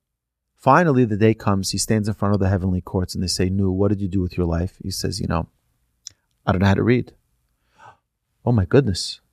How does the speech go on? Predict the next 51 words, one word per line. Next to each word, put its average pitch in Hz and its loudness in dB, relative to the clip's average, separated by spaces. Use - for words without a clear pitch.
We've 113 4
never 117 4
had 107 0
such - -6
a - -10
case 170 -2
before 98 -8
in 113 0
our 104 4
heavenly 117 2
courts, - -4
that - -8
someone 151 2
says 131 0
he 139 -2
doesn't 123 2
know 117 4
how 107 4
to 95 0
read. 151 0
<gasps> 202 0
Like, 131 0
Gevalt, 117 2
we 123 0
have 175 2
to 156 -6
convene 139 2
a - 0
special 117 -2
jury 214 2
and 135 4
we're 123 4
gonna 120 2
see 175 2
what 139 0
to 120 -4
do. 107 0
Do 110 -6
we 107 0
get, 104 -2
put - 0
you 120 -2
in 104 -2
heaven? 151 0
Do 110 -2
we 98 -4
put - -6
you 104 -4
in 104 -2
hell? 92 0
Okay. 196 -4